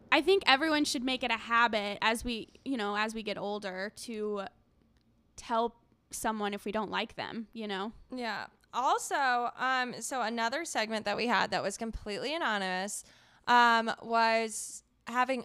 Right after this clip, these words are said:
Speaker 2: other people share their stories, because we can talk about ours all day, but it's
Speaker 1: Yeah.
Speaker 2: interesting to, like, see other people's stories and be
Speaker 1: Yeah.
Speaker 2: like, either like, "Damn, mine wasn't that bad," or like,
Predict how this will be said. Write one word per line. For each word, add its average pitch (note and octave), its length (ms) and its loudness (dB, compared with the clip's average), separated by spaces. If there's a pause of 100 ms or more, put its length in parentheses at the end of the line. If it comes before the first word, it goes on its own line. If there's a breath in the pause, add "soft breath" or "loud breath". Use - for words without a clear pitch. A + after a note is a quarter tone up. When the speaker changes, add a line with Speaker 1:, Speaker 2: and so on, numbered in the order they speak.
Speaker 2:
other B3+ 240 6
people B3+ 260 -2
share A3 260 -4
their B3 580 -2
stories, F#3+ 800 -4
because G#3 720 -4
we C#4 160 -6
can D4 140 -8
talk A#3+ 180 -2
about A3 200 2
ours A3 280 2
all F#3+ 140 -2
day, G3+ 280 0
but F#3+ 120 -4
it's A3+ 120 -2
Speaker 1:
Yeah. A#3 80 2
Speaker 2:
interesting A#3+ 380 -2
to, A3 80 -4
like, F#3 240 0
see G#3 420 -4
other F#3 280 -2
people's A#3+ 400 -2
stories B3+ 480 -2
and A3+ 60 -4
be A3+ 40 -2
Speaker 1:
Yeah. A3 80 2
Speaker 2:
like, G#3 140 -4
either G3 240 -4
like, F3+ 240 -6
"Damn, F3+ 340 -2
mine F#3 220 -2
wasn't F#3+ 220 -4
that F#3 180 -2
bad," F#3+ 280 2
or G3+ 80 2
like, F#3+ 200 -2